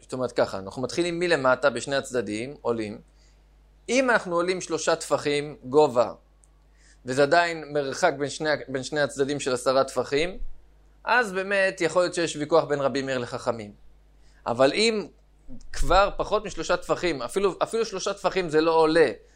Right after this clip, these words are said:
בצורה כזאת שבגובה של, של שלושה טפחים מלמטה, אין מרחק כבר של ארבעה טפחים, כולם מודים שזה לא נחשב צורת הפ-, שזה לא, שזה לא כשר. שאם גבוהה עשרה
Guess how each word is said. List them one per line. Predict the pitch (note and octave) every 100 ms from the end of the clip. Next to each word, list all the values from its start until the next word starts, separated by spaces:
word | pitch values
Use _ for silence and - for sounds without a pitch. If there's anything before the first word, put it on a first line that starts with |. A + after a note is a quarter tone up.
| _
בצורה | - - E3
כזאת | E3 E3 E3+ D#3
שבגובה | C3 C#3 A#2+ - _ _ _ _ _ _ _ - C3+ C3+ E3+ E3
של, | C#3+ C#3+
של | - - C#3 B2
שלושה | A#2+ C3+ D#3
טפחים | D#3 C#3 D#3+ C#3+
מלמטה, | C3+ C#3+ C#3+ - A2+ - _ _ _ -
אין | F#3+
מרחק | F3+ D#3 F3 E3
כבר | E3
של | D#3 C#3+
ארבעה | C#3 C3 D3+
טפחים, | - D3 G3+ F3+ - - _
כולם | - C4 C4+ A3
מודים | G3 D#3 G#3 F#3+
שזה | - D3+ D#3
לא | E3+
נחשב | D#3 - D#3 C#3+ C3+ - _ _
צורת | - C#3+ C#3 C#3
הפ-, | C3+ -
שזה | - C3+
לא, | E3 E3 C#3
שזה | C#3 C#3
לא | D#3 D#3+
כשר. | C#3+ - B2 G#2 - _ _ _ _ - _ _ _ _ _ _ _ _ _ _ _ _ _ _ _ _ _ _ _ _ _ _ - - _ _
שאם | - D#3+ A3 G3
גבוהה | D#3 E3+ F#3
עשרה | - D#3+ D#3 E3+